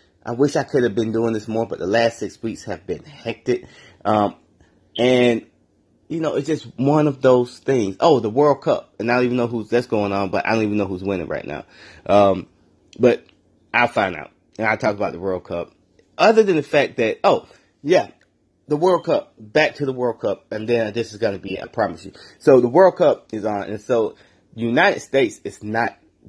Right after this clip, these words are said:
they, they don't have a team in here. And everybody's like, "Whoa, what's going on? What's going on?" Here's the the,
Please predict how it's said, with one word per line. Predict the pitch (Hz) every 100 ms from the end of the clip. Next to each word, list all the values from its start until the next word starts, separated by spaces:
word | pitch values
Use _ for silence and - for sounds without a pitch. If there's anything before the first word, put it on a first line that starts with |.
| _
they, | 117 110
they | 120
don't | 135
have | 127 110
a |
team | - 104 78 76 107 95
in | 90
here. | - - _ _ _ _ -
And | 110 113 104 104 - - - _ _ _ - - _ _ _ _ -
everybody's | 147 180 156 131
like, | 123 85
"Whoa, | 131 143 - - - _ _ _ _ _ _ _ _ - _ -
what's | - 120 123
going | 131 123
on? | 113 71 - _ _ _ _ _
What's | - 113 123
going | 113 110
on?" | 104 98 - - - _
Here's | 233 285 277 -
the | 113 - _ _ -
the, | 113 104